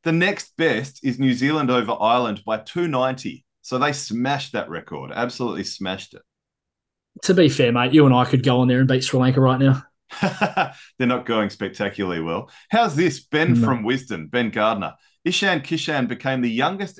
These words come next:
Speaker 1: ever player to make a men's O D I double century four games ago, and India left him out for the next match.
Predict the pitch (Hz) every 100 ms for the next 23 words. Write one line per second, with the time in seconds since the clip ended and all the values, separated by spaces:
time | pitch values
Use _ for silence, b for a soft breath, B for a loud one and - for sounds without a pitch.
0 | - 139 160 - 123 113 110 - 110 113
1 | 113 110 120 123 110 - 127 151 147 123
2 | 110 98 131 143 160 - 127 123 120 107
3 | 101 156 147 120 117 123 120 92 80 90
4 | 127 _ _ - 131 131 143 147 131 123
5 | 135 139 117 101 - 131 123 82 - 131
6 | 135 90 -